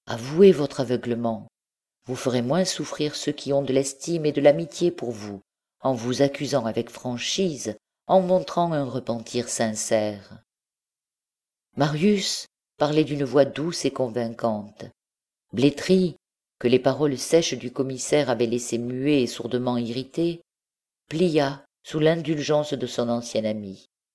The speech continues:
Il songea à sa mère, il pensa à cette estime,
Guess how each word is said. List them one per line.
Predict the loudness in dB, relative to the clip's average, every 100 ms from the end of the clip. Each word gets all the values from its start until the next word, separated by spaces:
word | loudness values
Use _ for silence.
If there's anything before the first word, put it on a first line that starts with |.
| _ _ _ _
Il | -8
songea | -4 -4 0 2 2
à |
sa | 2 0
mère, | 0 0 -2 -6 -16 _ _ _ -8
il | -4
pensa | 0 0 4 2
à | 2
cette | 0 -2 -4
estime, | -8 -10 -12 -8 -8 -8 -10